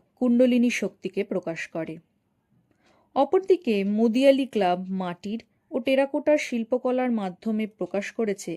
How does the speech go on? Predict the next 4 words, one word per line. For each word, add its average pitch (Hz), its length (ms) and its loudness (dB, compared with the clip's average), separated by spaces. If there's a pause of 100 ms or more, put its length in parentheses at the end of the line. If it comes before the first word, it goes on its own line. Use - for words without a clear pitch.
(140)
আত্মশুদ্ধি। 208 840 -8 (600)
প্রাকৃতিক 202 460 -4
উপাদান, 214 440 0 (380)
সৌন্দর্য 233 680 -2